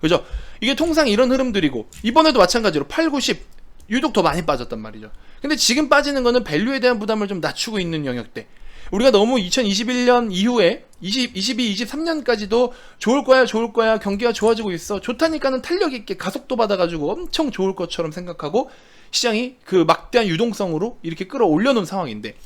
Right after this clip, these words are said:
유동성도 이제 회수를 해야 되고 축소를 해야 되는 상황에서 경기가 조금 꺾여가고 있는 상황, 이익 모멘텀이 약간 둔화되고 있는 상황. 근데 물가는 치솟아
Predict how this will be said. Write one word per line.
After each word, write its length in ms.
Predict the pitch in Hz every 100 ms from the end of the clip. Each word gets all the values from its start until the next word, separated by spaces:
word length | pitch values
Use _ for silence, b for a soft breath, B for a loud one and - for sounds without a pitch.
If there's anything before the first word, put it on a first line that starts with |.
| B B B
유동성도 560 | 214 226 349 330 311 254
이제 160 | 220 220
회수를 440 | 285 262 254 226
해야 120 | 208
되고 180 | 170 170
축소를 400 | 175 - 254 226
해야 100 | 202
되는 180 | 170 151
상황에서 520 | 160 143 120 110 110 b b b -
경기가 380 | 233 247 247
조금 400 | 247 240 - 240
꺾여가고 520 | 233 294 294 262 226 156
있는 160 | 135
상황, 260 | 120 113 107 - -
이익 220 | 240 254
모멘텀이 540 | 196 208 208 208 208
약간 240 | 185 180 165
둔화되고 480 | - 233 254 190
있는 120 | 131 120
상황. 220 | 117 107 B B B
근데 160 | 277
물가는 400 | 240 233 269 262
치솟아 420 | 247 262 220 151